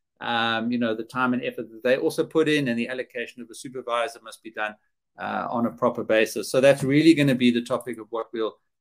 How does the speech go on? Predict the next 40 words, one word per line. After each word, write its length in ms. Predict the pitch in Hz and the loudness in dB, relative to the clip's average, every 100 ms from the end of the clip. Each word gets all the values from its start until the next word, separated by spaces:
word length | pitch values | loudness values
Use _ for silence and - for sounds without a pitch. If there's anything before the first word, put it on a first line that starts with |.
| _ | _
uh, 320 | 107 110 110 120 | -10 -8 -8 -6
talk 240 | - 120 | -2 -2
about 340 | 113 107 104 104 | -2 0 0 -2
this 180 | 104 120 | -8 -4
morning. 380 | 110 104 98 _ _ - - _ | -4 -4 -8 _ _ -20 -20 _
But 160 | 143 143 | 0 4
before 260 | 151 151 190 | 6 10 10
we 120 | 185 | 10
get 260 | 160 170 | 10 10
there, 140 | 180 175 | 10 8
just 240 | 160 156 | 6 0
a 40 | 147 | 2
reminder 380 | 135 139 143 | 4 4 4
of 60 | 135 | 0
some 200 | - 147 | -4 -6
of 60 | 131 | -8
the 140 | 131 | -6
other 200 | 151 160 | -4 -2
resources 580 | 143 127 135 143 139 123 | -2 -4 -6 -8 -10 -10
that 200 | 123 - | -10 -10
you 140 | 120 | -10
can 120 | 120 | -6
get 140 | 120 120 | -6 -2
access 400 | 135 135 - 127 | -2 -4 -8 -12
to. 320 | - 135 127 - _ _ | -6 -2 -2 -6 _ _
Uh, 360 | 98 107 110 110 | -8 -4 -2 -2
so 240 | - 123 | -2 0
there's 260 | 120 113 104 | 2 0 0
digital 400 | 139 127 123 117 | 0 0 -2 0
masterclass, 800 | 127 147 147 143 - 147 143 139 - | 4 4 2 -4 2 4 4 2 -6
there's, 380 | 117 107 98 - | -6 -6 -6 -6
um, 400 | 104 104 104 101 _ _ _ _ | -2 -2 -6 -16 _ _ _ _
there's 160 | 110 104 | -10 -10
procurement, 800 | - 120 180 165 151 143 143 143 - | -10 2 6 8 8 4 2 -4 -2
there's, 460 | 110 104 101 - | 0 0 -2 -10
uh, 320 | - 104 107 107 | -12 -12 -12 -10
beat 180 | 151 147 | -10 -8
procrastination, 960 | 147 143 151 147 143 139 139 131 139 120 | -10 -4 -4 -4 -2 2 2 0 -2 0
there's 220 | 107 107 | 0 -2
actually 360 | 131 - 123 | -6 -8 -10